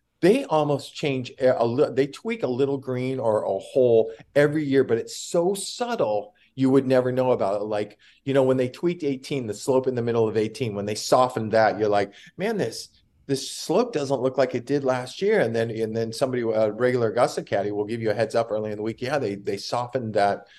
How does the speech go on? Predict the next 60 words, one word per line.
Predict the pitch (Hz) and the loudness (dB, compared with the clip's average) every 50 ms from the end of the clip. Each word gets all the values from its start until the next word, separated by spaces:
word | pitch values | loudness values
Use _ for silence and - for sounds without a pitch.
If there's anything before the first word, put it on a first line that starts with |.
| _ - | _ -4
slope. | - - 165 165 165 | 0 2 2 2 0
You | - | 0
can't | - - 135 120 113 | 0 0 0 0 -2
just | - 123 117 - | -4 -6 -2 0
dump | - 120 113 113 | 0 0 2 2
that | 123 107 95 - | 2 2 2 2
bunker | 120 131 151 156 151 | 0 -2 0 -2 -4
shot | - - 123 98 98 98 | -2 0 2 2 4 4
out | 95 95 92 | 2 2 2
there | 101 98 98 | 0 -2 -2
anymore | 98 104 101 104 104 104 | -4 -4 -2 -2 0 0
and | 101 101 | 0 -2
have | 107 107 104 | -2 -2 -2
it | 98 | -2
get | 101 117 110 101 | -2 -2 0 2
all | 101 107 104 | 2 0 0
the | 98 | 0
way | 104 107 | 0 0
to | 104 101 | 0 0
the | 101 101 | 0 0
hole," | 120 123 123 | 0 0 2
like | 117 98 98 | 0 0 0
the | - | -2
one | 107 107 104 | -4 -4 -4
that | 104 92 - | -4 -4 -2
Fred | - 107 98 - | -2 -2 -2 -2
Couples | - 107 - 110 110 104 104 | -2 -2 0 0 -2 -2 -4
has | 101 95 | -6 -4
made. | 101 101 104 101 | -4 -4 -4 -4
Si | 101 - 117 | -6 -8 -6
Woo's | 101 101 107 104 104 | -4 -4 -4 -4 -4
made | 101 101 104 98 | -4 -4 -2 0
that | 104 95 - | -2 -2 -2
bunker | 101 101 101 - 107 | -4 -6 -6 -8 -10
shot, | - - 113 107 107 95 - - _ _ _ _ - _ - | -6 -4 -4 -4 -4 -6 -8 -14 _ _ _ _ -20 _ -10
um, | 107 104 101 95 98 101 | -6 -6 -6 -6 -4 -2
once. | 101 110 107 107 104 101 - - | 0 0 2 0 -2 -4 -2 0
Other | - 123 147 143 | 4 6 6 6
guys | - 107 101 107 101 | 6 4 2 2 0
have | 110 | -4
made | 107 113 110 | -4 -2 -2
that | 107 101 92 | 0 0 0
bunker | 107 120 131 143 147 131 | 0 -2 -4 -4 -6 -6
shot. | - - 92 95 95 | -4 -2 -2 -2 -2
It's | 95 90 | -4 -6
a | - - | -8 -6
famous | - 104 117 139 156 143 - | -6 -6 -4 -2 -2 -2 -2
one. | 117 101 101 | -2 0 2
But | 101 104 104 - - - - - - _ | 2 2 2 0 -6 -16 -20 -20 -20 _
so | - - 180 156 - - - - - - | 2 4 4 4 2 0 -6 -10 0 2
I've | 147 143 | 2 4
been | 139 156 147 | 4 4 4
watching | 139 170 185 - 190 | 4 4 2 2 -2
putts | 147 - 185 202 196 214 | 0 2 0 2 2 0
over | 165 135 | 0 0
the | 123 123 | -2 -2
years, | 123 120 120 120 117 120 | 0 0 0 0 -2 -4
and | 110 110 | -4 -4
I'm | 110 110 | -4 -2
like | 110 110 107 107 - | 0 0 0 -2 -4